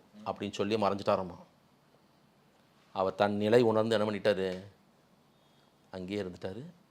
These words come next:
முருகப்பெருமானோட தொடர்பிலேயே இருந்து அங்கேயே சமாதி. அவங்க பெரிய வெல்தி பீப்புள்.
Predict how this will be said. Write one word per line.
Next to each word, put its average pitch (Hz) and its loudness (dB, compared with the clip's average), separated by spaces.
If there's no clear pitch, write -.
முருகப்பெருமானோட 101 2
தொடர்பிலேயே 107 2
இருந்து 107 -2
அங்கேயே 95 -4
சமாதி. 98 -4
அவங்க 117 2
பெரிய 143 2
வெல்தி 120 2
பீப்புள். 107 -6